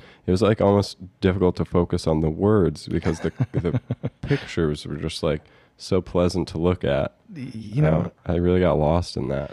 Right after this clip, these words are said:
Speaker 1: It was very nice.
Speaker 2: And I, sometimes I think, uh, as far as how I used to enjoy books when I was a kid, I always il-, enjoyed the illustrations way more than I enjoyed the
Speaker 1: Mm.
Speaker 2: stories.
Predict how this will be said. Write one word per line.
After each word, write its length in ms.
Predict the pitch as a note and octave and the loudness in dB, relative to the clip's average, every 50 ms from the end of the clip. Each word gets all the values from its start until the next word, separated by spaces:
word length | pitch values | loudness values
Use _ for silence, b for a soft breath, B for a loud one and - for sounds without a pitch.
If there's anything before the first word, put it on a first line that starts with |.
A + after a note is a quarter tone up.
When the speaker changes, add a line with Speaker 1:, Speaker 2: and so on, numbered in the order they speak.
| - | -12
Speaker 1:
It 40 | - - | -12 -12
was 100 | E2 - | -10 -6
very 180 | - F#2+ F#2 F2 | -4 -2 -2 -2
nice. 440 | E2+ E2+ D#2+ E2 E2 F2+ - - | -2 -4 -6 -6 -8 -10 -12 -6
Speaker 2:
And 100 | - B2+ | -2 -2
I, 140 | C3+ C3+ A#2 - | -2 -2 -2 -6
sometimes 340 | - - D3 D#3 E3 E3+ D#3 | -4 0 2 4 4 2 2
I 80 | - G#2 | 0 -4
think, 280 | G#2 - - - G3+ | -4 -4 -4 -4 -4
uh, 100 | A2+ G#2+ - - | -6 -8 -6 -4
as 240 | - A#2+ A#2+ A#2+ - | -4 -4 -4 -4 -8
far 300 | - - - - C#3+ C#3 | -14 -6 -2 0 2 2
as 100 | C3+ A#2 | 0 2
how 140 | - B2+ G#2+ | 0 0 0
I 80 | G2+ G2 | 2 2
used 200 | G2+ G2+ G2 - | 2 2 0 0
to 60 | - F#2+ | 0 -2
enjoy 280 | E2+ E2 E2+ D#2+ D#2+ | 0 0 0 0 -2
books 320 | E2 E2 - F2 E2 - - | -2 -2 -6 -8 -6 -4 -4
when 100 | E2+ D#2+ | -2 -2
I 20 | |
was 120 | E2 D2+ | -2 -4
a 40 | D#2+ | -6
kid, 360 | - - - D2+ D2 D2+ C2+ - - _ | -10 -8 -6 -6 -6 -6 -8 -12 -12 _
I 120 | - F2+ F2+ | 0 2 2
always 300 | F#2 F#2 G2+ G2+ - F#2+ | 4 4 2 2 2 -2
il-, 140 | G2 G2 - - | -2 -2 -2 -2
enjoyed 360 | G2+ F#2+ E2+ F#2 F#2 F2+ E2+ | -2 0 2 2 2 0 0
the 60 | C#2 | -2
illustrations 520 | D#2 - - - F2 E2+ E2+ F2+ F2 E2+ | -4 -4 -4 -4 -4 -4 -4 -4 -6 -6
way 240 | E2 E2 D#2+ E2 F#2 | -6 -4 -2 0 2
more 320 | F2+ F2 E2+ E2+ F2 F2+ F2 | 2 2 0 0 -2 -2 -2
than 100 | E2+ E2+ | -2 -2
I 40 | |
enjoyed 300 | E2+ E2 E2 E2+ E2 D#2+ | -4 -4 -4 -2 -2 -2
the 40 | D#2 | -2
Speaker 1:
Mm. 60 | D2+ | -2
Speaker 2:
stories. 560 | D2+ D2+ D#2+ E2 E2 D#2+ F#2 G2 G#2 - - | -4 -4 -2 -2 -2 0 0 0 -2 -2 -6